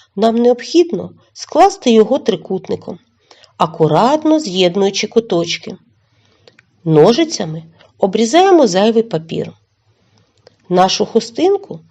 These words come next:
оздоблюємо китицями. Для цього смужку червоного кольору згинаємо навпіл.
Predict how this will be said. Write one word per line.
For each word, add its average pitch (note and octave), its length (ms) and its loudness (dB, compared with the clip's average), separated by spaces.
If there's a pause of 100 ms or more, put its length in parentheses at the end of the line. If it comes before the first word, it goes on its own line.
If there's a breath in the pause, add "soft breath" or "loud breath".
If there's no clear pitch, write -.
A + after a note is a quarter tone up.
(320 soft breath)
оздоблюємо G3+ 720 0
китицями. E3 760 -10 (680)
Для D3+ 260 -2
цього F3 640 -4
смужку D4+ 480 0
червоного A3+ 680 4
кольору E4 460 2
згинаємо D4+ 560 2
навпіл. G3 580 -2